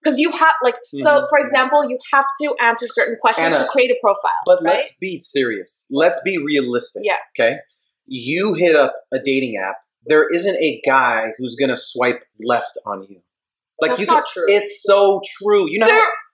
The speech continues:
Speaker 1: oh my
Speaker 2: easy
Speaker 1: God.
Speaker 2: it is for women to be on dating apps rather than men?
Speaker 1: Yes, but that's not true. This reminds me of my cousin when we used to go clubbing. She used to go, "This bouncer hates blondes, you go." <laughs> So,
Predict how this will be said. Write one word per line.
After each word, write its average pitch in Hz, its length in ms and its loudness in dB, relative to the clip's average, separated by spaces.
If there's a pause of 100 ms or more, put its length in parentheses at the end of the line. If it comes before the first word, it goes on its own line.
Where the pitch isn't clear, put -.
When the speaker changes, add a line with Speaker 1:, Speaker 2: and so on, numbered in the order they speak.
(180)
Speaker 1:
oh 807 180 4
my 214 80 2
Speaker 2:
easy 247 120 0
Speaker 1:
God. 269 180 0
Speaker 2:
it 262 160 2
is 262 260 2
for 233 180 2
women 214 300 2
to 208 80 4
be 190 180 -2
on 180 200 4
dating 196 360 2
apps 214 220 0
rather 175 240 4
than 151 220 0
men? 143 320 2
Speaker 1:
Yes, 269 220 2 (180)
but 285 180 2
that's - 220 -4
not 302 180 2
true. 226 300 -6 (160)
This 302 200 -8
reminds 277 380 -2
me 285 160 -4
of 254 80 -2
my 220 240 -2
cousin 233 380 0
when 202 180 0
we 208 80 -6
used 214 160 -10
to 220 80 -2
go 190 160 2
clubbing. 208 540 0 (240)
She - 140 -6
used 240 140 -4
to 277 80 2
go, 208 200 4 (200)
"This 233 160 2
bouncer 220 300 2
hates 233 300 -2
blondes, 185 420 2
you 214 140 -2
go." 196 320 2
<laughs> - 40 -2 (720)
So, 349 280 2